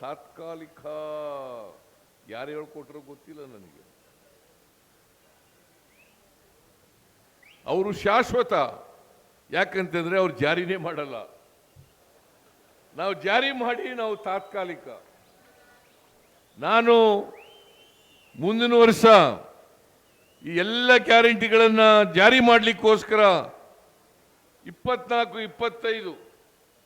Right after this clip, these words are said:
ಬಜೆಟ್‌ನಲ್ಲಿ ಐವತ್ತೆರಡು ಸಾವಿರ ಕೋಟಿ ರೂಪಾಯಿಗಳನ್ನ ಈ ಗ್ಯಾರಂಟಿಗಳಿಗೆ ಇಟ್ಟಿದ್ದೇನೆ. ಈಗ ಹೇಳ್ತಾರೆ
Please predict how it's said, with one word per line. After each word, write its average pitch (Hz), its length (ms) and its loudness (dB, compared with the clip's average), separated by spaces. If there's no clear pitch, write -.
ಬಜೆಟ್‌ನಲ್ಲಿ 175 760 -14
ಐವತ್ತೆರಡು 247 920 2
ಸಾವಿರ 240 640 6
ಕೋಟಿ 294 640 4
ರೂಪಾಯಿಗಳನ್ನ 233 640 4
ಈ 202 140 0
ಗ್ಯಾರಂಟಿಗಳಿಗೆ 175 720 -2
ಇಟ್ಟಿದ್ದೇನೆ. 143 480 -16
ಈಗ 214 200 -2
ಹೇಳ್ತಾರೆ 208 760 -2